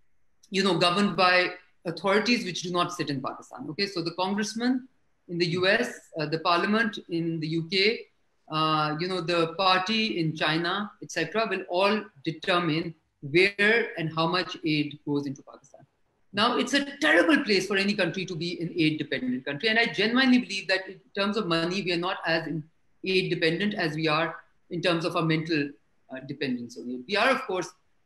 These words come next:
needing I M F assistance, you know, because of our balance of payment crisis, uh, emerging every now and then, and some balance of payment, uh, support from the World Bank and A D B, again, to look at crisis modes.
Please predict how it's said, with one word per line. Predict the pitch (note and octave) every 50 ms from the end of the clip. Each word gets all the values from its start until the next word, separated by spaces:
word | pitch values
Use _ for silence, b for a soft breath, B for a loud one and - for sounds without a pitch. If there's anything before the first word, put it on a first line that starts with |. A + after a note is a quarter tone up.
| _ -
needing | E3+ F#3+ G3+ G#3 G#3 G#3 G#3+ G#3+ G#3+
I | F3+ F3
M | F3+ F#3 F#3
F | F3 F3+
assistance, | E3+ D#3 - D#3+ - - F3 E3 D3+ - - _ _ _ _
you | - D#3+ D#3+
know, | D3 C#3 C#3 C#3 -
because | D3 D3 D3 D3+ D3
of | D3 -
our | D#3 C#3+
balance | D3 D3 D3+ D#3+ D#3
of | D3+ C#3+ -
payment | D#3 C#3+ C#3 C3+ C#3+ -
crisis, | - D#3+ D#3+ D#3+ D#3+ D#3 C#3+ - - _ _ - C#3+
uh, | C#3+ C#3+
emerging | E3+ D3 C#3+ C#3+ C#3+ C#3+ C#3+ C#3+
every | C#3+ B2+ C3+ C3+
now | C3 C3+ C3 C3+
and | C3 B2+ -
then, | E3 F3+ F3 F3 E3+ E3 D#3+ D#3 _ _ _ _ _ _ _
and | - F3+ E3 -
some | - G#3+ G#3 G3+ E3+
balance | D#3+ D#3+ D#3+ E3+ E3+ -
of | E3+ -
payment, | E3 D#3 D#3+ D#3+ D#3 D#3 - - - _ _ _ _ _ _ - -
uh, |
support | D3 - - E3 - D#3+ D#3+ D#3+ D#3+ D#3+
from | D#3 C#3+ C#3+
the | C#3+
World | C#3+ D3 D3 C#3+ C#3+
Bank | D3 D3 D3 C#3 E3
and | - - D3
A | D3 D3 D3
D | C#3+ D3
B, | C#3+ D3 C#3+ B2+ B2 - -
again, | D#3+ C#3+ D#3+ G3 A#3 B3 G3+ D#3 -
to | E3+ D#3 C3 B2+ - _ _ - - -
look | D3+ C#3+ D#3
at | D#3 C#3 - - -
crisis | D3+ C3 C3 C3 - - - B2+ -
modes. | C#3+ C#3 C#3 C#3+ -